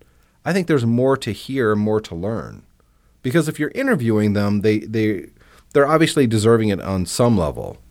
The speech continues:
But if they're lesser known, they haven't had a lot of people ask them questions yet.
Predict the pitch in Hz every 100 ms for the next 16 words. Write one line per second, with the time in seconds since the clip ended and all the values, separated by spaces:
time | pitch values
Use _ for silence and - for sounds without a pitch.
0 | _ _ _ _ _ - 127 131 135 147
1 | 160 120 143 143 127 117 151 123 117 127
2 | 117 113 110 - 110 95 110 120 127 -
3 | 90 85 - 78 - 80 73 80 80